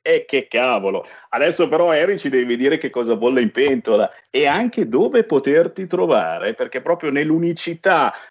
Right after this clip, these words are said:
del tuo modo di trasmettere emozioni, e chi ci sta ascoltando deve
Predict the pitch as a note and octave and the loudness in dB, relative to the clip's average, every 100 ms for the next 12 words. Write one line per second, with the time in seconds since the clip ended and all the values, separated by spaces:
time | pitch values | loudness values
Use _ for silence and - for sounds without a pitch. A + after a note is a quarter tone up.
0 | _ - A2 G#2+ A#2 A#2 C3+ A#2+ G2+ G#2 | _ -4 -4 -2 0 2 4 4 0 -4
1 | G2+ - G2+ G2 F#2+ - A#2+ A#2 - A#2 | -4 -2 0 0 -2 -8 -8 -8 -4 0
2 | A2 A2 G#2+ G#2 G#2 A#2 C3+ - A#2+ A#2 | 0 0 0 -2 -2 -4 -6 -6 -4 -2
3 | C3+ D#3 C#3+ - - - - E3 - A#2 | -2 -2 -4 -12 -10 -8 -4 -6 -4 -2
4 | - A#2+ - - C3+ C3+ A2+ B2 C3+ C3 | 2 2 2 0 0 2 0 0 -2 -2
5 | A2+ G#2+ G#2+ | 0 0 -2